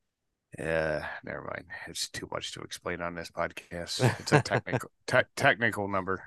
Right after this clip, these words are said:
Speaker 2: It's a tech thing. It's a tech thing. All right, let's move on to Pacheco.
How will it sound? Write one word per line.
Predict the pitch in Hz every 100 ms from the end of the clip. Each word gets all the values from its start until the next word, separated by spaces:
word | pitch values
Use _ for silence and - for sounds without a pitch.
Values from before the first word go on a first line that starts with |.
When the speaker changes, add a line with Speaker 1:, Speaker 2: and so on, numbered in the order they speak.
| - _ -
Speaker 2:
It's | 143 165
a |
tech | 165 160 127
thing. | - 113 107 104 - _ -
It's | 147
a | 160
tech | - 117 107
thing. | - 104 98 98 _ - - - _ _ _ _ _ _ -
All | 175
right, | 185 139
let's | 151 -
move | 185 175
on | 180
to | 170
Pacheco. | 139 - 180 - 196 214 220 190 -